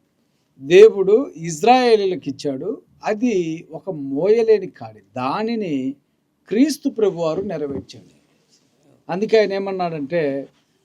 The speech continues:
మత్తయి సువార్త ఐదు పదిలో, "ధర్మశాస్త్రం ఆయనను ప్రవక్తల వచనములను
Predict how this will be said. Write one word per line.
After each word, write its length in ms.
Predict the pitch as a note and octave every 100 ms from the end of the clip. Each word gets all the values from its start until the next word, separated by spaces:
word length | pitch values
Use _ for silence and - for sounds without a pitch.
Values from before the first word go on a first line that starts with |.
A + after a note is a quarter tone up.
| E3
మత్తయి 260 | E3 G#3
సువార్త 300 | F#3 F#3+ F3+ F3
ఐదు 200 | E3 E3
పదిలో, 400 | D#3+ D3 C#3+ D3+
"ధర్మశాస్త్రం 840 | C3+ D#3 G3 G#3+ A3+ A3 G#3+ A3 G3+
ఆయనను 400 | G3 F#3+ F#3+ F3
ప్రవక్తల 560 | E3+ E3 E3 - E3
వచనములను 600 | D3+ C#3+ C#3+ C#3+ C3 A#2+